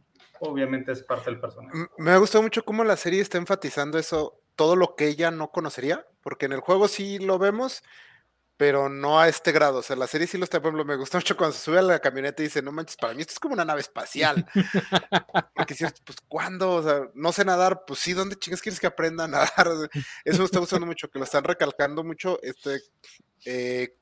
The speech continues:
Speaker 2: que ella nació después del fin del mundo. Entonces, pues, su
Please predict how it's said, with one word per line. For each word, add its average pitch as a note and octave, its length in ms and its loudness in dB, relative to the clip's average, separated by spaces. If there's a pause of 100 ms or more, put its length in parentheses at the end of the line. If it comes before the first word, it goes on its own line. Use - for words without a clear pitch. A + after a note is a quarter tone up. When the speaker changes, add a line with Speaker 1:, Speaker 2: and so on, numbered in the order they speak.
(140)
Speaker 2:
que C3+ 120 -2
ella D3 240 2
nació D3+ 540 0
después C3 560 -6
del B2 460 -6
fin C#3 240 -10
del D3+ 140 2
mundo. D#3 460 -6 (720)
Entonces, - 280 -10
pues, B2+ 140 -8
su B2+ 160 -8